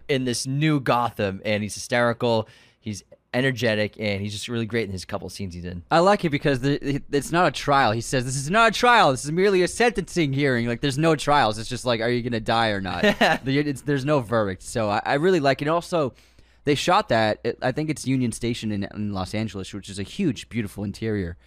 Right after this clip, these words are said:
Speaker 2: And it looks like, it looks like that's where they built that set.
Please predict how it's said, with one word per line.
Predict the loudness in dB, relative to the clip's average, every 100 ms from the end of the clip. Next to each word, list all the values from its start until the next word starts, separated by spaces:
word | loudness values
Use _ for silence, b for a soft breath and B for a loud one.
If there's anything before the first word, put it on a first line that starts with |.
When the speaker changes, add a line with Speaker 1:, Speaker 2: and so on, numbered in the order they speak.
| b b b -6
Speaker 2:
And | -4
it |
looks | -4 -4 -4
like, | -4 -4 -16 _ -18 -4
it | -2
looks | 0 0 0
like | -2
that's | -2 -2
where | -4
they |
built | -4 -6 -6
that | -10 -6
set. | -4 -4